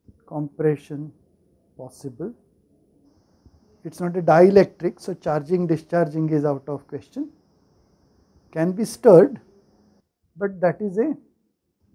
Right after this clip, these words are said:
one-way mode of work. So here we have seen illustrations of systems where you can have a single two-way work mode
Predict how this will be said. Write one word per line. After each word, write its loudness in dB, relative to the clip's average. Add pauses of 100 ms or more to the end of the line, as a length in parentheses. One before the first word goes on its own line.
(160)
one-way 6
mode 4
of -8
work. -20 (840)
So 2
here -2
we 0
have 4
seen -8
illustrations -6
of -2 (1300)
systems -8
where -2 (200)
you -8
can -8
have -4 (460)
a -20
single 4
two-way 6
work 4
mode -8